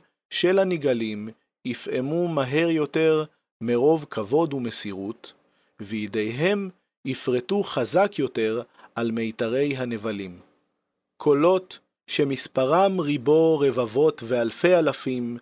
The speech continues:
יסחפו למקהלת הלל אחת. וכל בריאה אשר בשמיים ובארץ ומתחת לארץ, ואשר על הים, וכל אשר בהם, את כולם שמעתי אומרים לאמור,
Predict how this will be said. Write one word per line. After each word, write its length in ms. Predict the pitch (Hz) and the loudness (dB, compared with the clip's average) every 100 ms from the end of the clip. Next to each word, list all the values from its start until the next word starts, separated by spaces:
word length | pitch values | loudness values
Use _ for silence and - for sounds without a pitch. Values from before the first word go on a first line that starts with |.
| _ _ - | _ _ -8
יסחפו 760 | 131 - 123 127 - 175 185 | -4 -2 -2 -4 0 2 4
למקהלת 760 | 175 143 131 - 127 123 139 139 | 4 2 -2 -4 -2 2 2 2
הלל 300 | 127 120 131 | -2 -2 0
אחת. 460 | 123 - 101 - - _ _ _ _ _ _ - - - | -2 -4 -10 -10 -20 _ _ _ _ _ _ -20 -18 -4
וכל 500 | 113 120 185 214 202 | -2 2 6 6 4
בריאה 540 | 170 175 160 160 156 | 2 2 4 6 4
אשר 280 | 143 - 151 | 2 2 2
בשמיים 800 | 143 139 - 127 131 131 131 131 | 2 0 -2 0 0 0 -2 -4
ובארץ 1000 | 131 123 123 127 131 139 131 127 - - - - - - | -6 -4 0 2 2 2 -2 -6 -12 -14 -16 -20 -16 -6
ומתחת 640 | 135 127 - 190 180 156 | -4 -2 2 2 0 -2
לארץ, 760 | 127 110 104 101 104 - - - _ _ | -2 -2 -4 -6 -8 -10 -16 -16 _ _
ואשר 580 | 107 117 110 - 170 180 | -6 -4 -2 0 2 4
על 140 | 160 160 | 4 4
הים, 560 | 151 147 120 113 110 113 _ _ _ | 2 2 0 -2 -6 -10 _ _ _
וכל 420 | 104 120 - 170 160 | -4 -2 4 4 4
אשר 340 | 139 160 160 | 2 0 0
בהם, 560 | 131 120 147 190 160 117 _ _ _ - 120 | 0 0 0 0 -2 -10 _ _ _ -6 -6
את 140 | - | -6
כולם 640 | - 123 123 190 202 185 175 | -4 0 4 6 4 0 -2
שמעתי 580 | - 135 147 165 151 | 0 2 2 2 0
אומרים 540 | 131 123 123 139 156 147 | 0 0 -2 -2 -2 -2
לאמור, 640 | 135 123 123 135 131 | 0 0 0 2 2